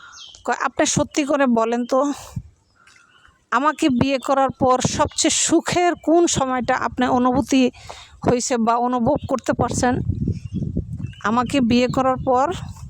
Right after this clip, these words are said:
কোন জিনিসটা সবচেয়ে সুখ দিছে আপনাকে বা সুখদায়ক মনে হইছে আপনার কাছে?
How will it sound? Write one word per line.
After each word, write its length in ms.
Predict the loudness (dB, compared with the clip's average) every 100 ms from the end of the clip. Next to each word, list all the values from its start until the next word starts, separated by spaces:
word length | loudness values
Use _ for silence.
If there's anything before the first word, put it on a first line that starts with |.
| -18 -20 -20 -20 -20 _ _
কোন 180 | 0 2 4
জিনিসটা 500 | 4 4 2 -2 -4 -2 -2
সবচেয়ে 380 | 0 0 0 0
সুখ 240 | 2 2 2
দিছে 260 | 2 2 0
আপনাকে 380 | 0 -2 0 0
বা 160 | 2 0
সুখদায়ক 600 | 2 0 2 2 0 2
মনে 240 | 4 4 4
হইছে 240 | 2 2 0
আপনার 260 | 0 -2
কাছে? 280 | 0 -2 -2